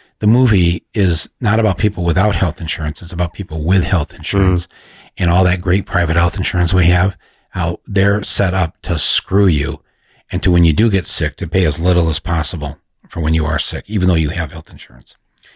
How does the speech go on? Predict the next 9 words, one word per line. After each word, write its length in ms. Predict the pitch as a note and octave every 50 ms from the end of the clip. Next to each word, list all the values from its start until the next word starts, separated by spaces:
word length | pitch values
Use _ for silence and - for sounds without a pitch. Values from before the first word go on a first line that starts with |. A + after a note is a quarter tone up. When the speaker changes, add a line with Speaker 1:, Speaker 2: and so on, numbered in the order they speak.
| _ _
Speaker 1:
His 160 | - A#2 G#2+ -
son, 420 | - - A#2+ A2+ G2+ F2 D#2+ D#2 - _ _ _ _ _ _ _ _ _
all 240 | - D3 C#3 C#3 C#3
the 100 | A#2 A#2
way 120 | A#2+ A2 G2
back 260 | F#2 G2 F#2 - -
in 80 | F2+
the 80 | E2 E2
car, 460 | - - E2+ E2+ E2 D#2+ D#2+ - _